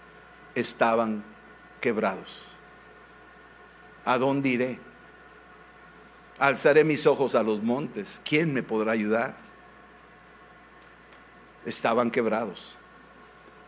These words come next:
Pero en el quebrantamiento, la antorcha sale.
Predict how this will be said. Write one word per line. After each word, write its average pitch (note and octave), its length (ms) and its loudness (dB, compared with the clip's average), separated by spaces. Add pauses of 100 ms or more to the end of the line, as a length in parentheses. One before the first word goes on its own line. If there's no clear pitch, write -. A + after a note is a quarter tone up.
Pero B2+ 160 2
en B2 100 0
el A#2+ 140 0
quebrantamiento, A#2+ 960 2 (340)
la A2 120 0
antorcha D3 500 -2
sale. G#2 360 -4